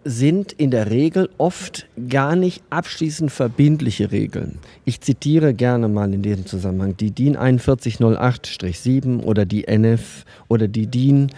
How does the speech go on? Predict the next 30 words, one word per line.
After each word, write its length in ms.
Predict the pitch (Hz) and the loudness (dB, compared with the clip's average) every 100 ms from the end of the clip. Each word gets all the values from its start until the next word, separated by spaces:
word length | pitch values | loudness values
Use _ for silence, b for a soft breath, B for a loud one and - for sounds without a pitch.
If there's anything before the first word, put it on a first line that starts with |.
| B - | B -6
dreizehn 600 | 113 127 - - 123 120 | 0 0 0 0 0 0
acht 320 | 123 117 - | -4 -6 -8
zwei 220 | - 107 | -6 -2
neun 440 | 104 110 127 131 135 | 0 2 2 0 0
oder 360 | 117 107 101 90 B | -2 0 -2 -4 B
D 240 | 127 131 123 | 0 2 2
I 20 | |
B 160 | 104 | 0
T 300 | 104 135 139 | -2 0 0
Staffel 380 | 131 117 107 98 | 0 -2 -2 -4
elf. 400 | - 117 143 160 | 0 2 2 0
Inzwischen 400 | - 107 131 127 | -4 -6 -4 -2
gibt's 200 | 120 - | -4 -4
auch 100 | 113 | -4
noch 100 | 107 | -2
eine 120 | 101 98 | -2 -4
Staffel 460 | - 117 110 104 | -4 -4 -2 0
neunzehn, 640 | 101 104 131 156 - 147 | 0 0 0 -2 -2 -2
glaube 280 | 135 135 139 | 0 0 0
ich, 80 | 131 | -2
das 160 | 123 120 | -6 -6
ist 140 | 113 | -6
die 100 | - | -4
aktuelle. 600 | 113 - - 131 160 175 B B B - | -4 -4 -4 0 0 0 B B B 0
Ähm, 260 | 127 123 120 B B B B _ _ - | 2 2 -2 B B B B _ _ -4
wir 240 | 135 113 | 0 0
haben 320 | 139 180 175 | 2 0 0
hier 220 | 151 160 143 | 0 0 -2
die 100 | 123 | -2
Situation, 880 | 143 135 131 110 - 127 151 180 | -2 0 -2 0 0 0 2 -2